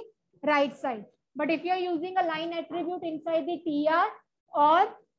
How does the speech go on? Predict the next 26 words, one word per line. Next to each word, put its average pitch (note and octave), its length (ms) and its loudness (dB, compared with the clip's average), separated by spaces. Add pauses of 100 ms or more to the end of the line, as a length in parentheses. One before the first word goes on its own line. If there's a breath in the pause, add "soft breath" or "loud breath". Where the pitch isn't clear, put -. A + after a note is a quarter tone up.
(180)
T D#4+ 160 8
D F4+ 180 8
tag D#4 340 6
means E4 380 -2
you D#4 200 -2
are D#4+ 100 4
dealing D4 360 -4
with C4+ 140 -4
the E4 80 -4 (100)
content E4+ 520 0
of D#4 200 4
a D4 160 2
table। A3+ 280 2 (420)
आप D4 220 6 (140)
कंटेंट E4+ 500 6
की G4 120 6
अलाइनमेंट D#4 500 6
सेट D#4 260 4
करो, E4 180 6
टेबल D4+ 440 4
को E4 100 -2
नहीं F#4 140 2
अलाइन C#4 320 2
कर B3 140 -2
रहे A3+ 100 -2
हो। A3 80 -2